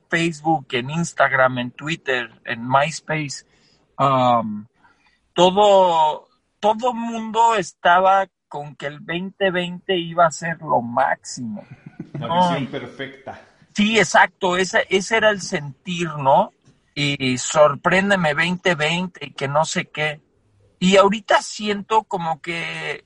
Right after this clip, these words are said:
Speaker 1: como que hay un, hay un sentimiento de ya que se acabe el veinte veinte, ¿no? Ya mejor el que sigue. No, ¿sabes qué? Si, si creíamos que Dios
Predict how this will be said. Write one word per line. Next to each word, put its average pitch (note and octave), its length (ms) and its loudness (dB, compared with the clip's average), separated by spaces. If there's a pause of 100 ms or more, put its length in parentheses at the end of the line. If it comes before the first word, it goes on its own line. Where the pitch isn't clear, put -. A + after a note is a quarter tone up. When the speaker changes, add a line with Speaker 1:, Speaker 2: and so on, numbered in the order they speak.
(120)
Speaker 1:
como D#3+ 300 -6
que E3+ 140 -4
hay F3+ 200 -4
un, F#3 760 -6 (480)
hay F3+ 180 2
un G#3 80 0
sentimiento E3+ 680 0
de D#3 140 -2
ya D3 200 2
que E3+ 160 -4
se C#3+ 100 -2
acabe D#3+ 300 0
el F3 80 -6
veinte E3+ 320 -4
veinte, D3+ 400 -4
¿no? C#3 160 0
Ya C#3+ 320 0
mejor E3+ 540 0
el E3+ 180 -4
que C3 140 -6
sigue. C#3 440 -6 (240)
No, F3+ 520 2 (480)
¿sabes F3 240 2
qué? G3 180 4
Si, E3 520 -4
si D#3 460 -8
creíamos F3+ 680 0
que D#3+ 120 -2
Dios D#3+ 520 -2